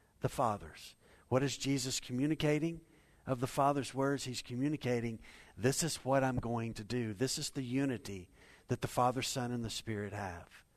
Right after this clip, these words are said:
This is who I'm going to be." When you take the gospel to the nations, guess what? I'm gonna be with you always until the ends of the earth. You will never be alone. Three hundred sixty-five times in the Bible, we are told not to fear and not worry.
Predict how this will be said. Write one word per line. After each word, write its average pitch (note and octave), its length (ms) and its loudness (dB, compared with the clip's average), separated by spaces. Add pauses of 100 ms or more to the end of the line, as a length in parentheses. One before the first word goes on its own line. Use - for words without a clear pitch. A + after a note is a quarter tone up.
(480)
This A2+ 200 0
is A2 140 -6
who A2+ 140 0
I'm G2+ 120 0
going F#2+ 400 -4 (500)
to A2+ 100 -2
be." F#2+ 340 -4 (640)
When A#2+ 140 4
you D3 140 4
take D#3 440 6
the C#3 100 6
gospel C#3 460 6
to C#3+ 120 -2
the A#2+ 140 0
nations, C3+ 680 -2 (840)
guess C3+ 240 2
what? A2+ 240 0 (640)
I'm B2 200 6
gonna B2 200 2
be B2 160 4
with A#2 200 -2
you A#2 140 -4
always G#2+ 800 0
until G#2+ 240 -6
the G2 180 -2
ends G2+ 220 -4
of F#2+ 80 -8
the F#2+ 160 -8
earth. F2+ 160 -10 (920)
You A#2 120 0
will G#2+ 100 0
never A2 240 4
be G#2+ 140 0
alone. G2 340 -4 (800)
Three C3+ 180 8
hundred C3+ 240 4
sixty-five C3 540 0
times B2+ 320 4
in A2 60 -6
the A2 80 -2
Bible, A2 400 6
we G#2+ 100 0
are G#2+ 100 0
told G2+ 360 -4
not G#2+ 180 -2
to A2 80 -6
fear A#2+ 380 -4
and G#2+ 100 -4
not G#2 180 -6
worry. E2+ 440 -8